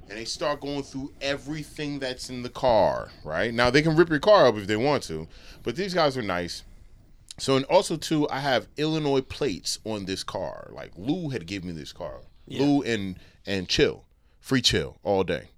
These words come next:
Speaker 1: Give me this car. And I'm going from, and I got Illinois plates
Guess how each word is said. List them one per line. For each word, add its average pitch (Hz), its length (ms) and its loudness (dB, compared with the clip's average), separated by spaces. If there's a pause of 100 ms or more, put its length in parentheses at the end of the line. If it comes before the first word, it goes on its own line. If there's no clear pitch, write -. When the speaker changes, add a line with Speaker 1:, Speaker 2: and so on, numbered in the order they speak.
(640)
Speaker 1:
Give 135 220 0
me 151 100 0
this 139 160 2
car. 95 400 0 (1500)
And 101 140 -10
I'm 123 80 -12
going 147 280 -4
from, 123 360 -10 (180)
and 98 80 -14
I 110 40 -10
got 120 200 -6 (180)
Illinois 220 440 -2
plates - 680 -4